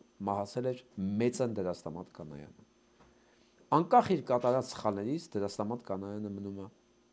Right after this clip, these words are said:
Դերասանմատ Կանայան, որը կարող էր նաև սխալներ ուղանալ, ունենալ, քաղաքական սխալներ, այո, որի հետևանքները, այո, շատ ծանր էին Հայաստանի համար։ Հա,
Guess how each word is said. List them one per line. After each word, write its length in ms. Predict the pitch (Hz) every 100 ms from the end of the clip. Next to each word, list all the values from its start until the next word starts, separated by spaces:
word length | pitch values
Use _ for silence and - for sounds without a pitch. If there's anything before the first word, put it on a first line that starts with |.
| _ _ -
Դերասանմատ 540 | 143 147 180 208 214
Կանայան, 500 | - 139 135 117 85 104
որը 240 | 143 185
կարող 280 | 131 131 139
էր 120 | 127
նաև 200 | 117 120
սխալներ 400 | - - 101 104
ուղանալ, 360 | 98 85 73 - _ -
ունենալ, 400 | 107 98 90 90 _ _ - _
քաղաքական 640 | - 135 147 143 147 185 202
սխալներ, 460 | - 120 107 85
այո, 160 | 98 90 - - - -
որի 400 | 127 160 185 202
հետևանքները, 720 | 175 175 160 165 160 190 196 139
այո, 360 | 131 139 165
շատ 320 | 170 - 147 147
ծանր 360 | 127 117 113
էին 160 | 120 120
Հայաստանի 500 | 107 107 - 104 104
համար։ 300 | 95 87 - _ _ _ _ _ _ _ _ _ _ _ _ _ _ _ _ _
Հա, 160 | 131